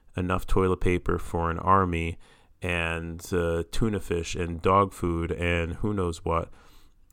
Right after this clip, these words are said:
for, to last for six months and be in a bunker,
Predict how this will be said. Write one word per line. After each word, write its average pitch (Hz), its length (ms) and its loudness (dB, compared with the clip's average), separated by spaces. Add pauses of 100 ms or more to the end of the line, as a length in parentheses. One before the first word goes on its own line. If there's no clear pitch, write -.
(160)
for, 90 420 4
to 92 220 -2
last 92 280 4
for 92 140 -4
six - 340 -6
months 90 540 -2 (320)
and 90 140 -6
be 92 160 2
in 85 60 0
a 85 60 0
bunker, 90 600 2